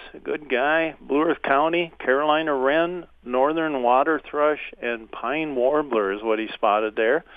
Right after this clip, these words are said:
John Hakama, also in, uh, he saw a Nelson sparrow. And, oh, what did John tell me? I didn't write the county down. I wanna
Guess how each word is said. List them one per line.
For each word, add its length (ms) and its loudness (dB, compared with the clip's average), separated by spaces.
John 340 4
Hakama, 720 -2
also 560 0
in, 380 -2
uh, 220 -4
he 180 -6
saw 160 4
a 40 2
Nelson 720 -2
sparrow. 840 -2
And, 320 -12
oh, 440 0
what 140 -4
did 180 -14
John 340 -4
tell 240 0
me? 200 -10
I 160 -2
didn't 200 0
write 220 2
the 80 0
county 380 0
down. 320 -2
I 60 -2
wanna 220 0